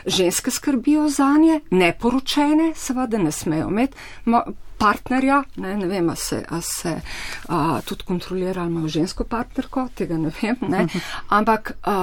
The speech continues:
Speaker 1: glavno vlogo v teh otroških vaseh imajo moški, ekonomi. Oni skrbijo za to, da stvar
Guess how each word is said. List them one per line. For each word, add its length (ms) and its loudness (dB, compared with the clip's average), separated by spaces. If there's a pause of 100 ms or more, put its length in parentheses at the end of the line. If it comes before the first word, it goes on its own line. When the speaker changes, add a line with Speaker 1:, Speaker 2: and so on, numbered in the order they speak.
(120)
Speaker 1:
glavno 540 6
vlogo 540 0 (320)
v 160 -4
teh 340 6 (480)
otroških 600 -2
vaseh 380 2 (140)
imajo 360 2
moški, 560 -2 (180)
ekonomi. 600 2 (240)
Oni 260 6
skrbijo 500 -2
za 140 -8
to, 260 0 (260)
da 400 0
stvar 460 -6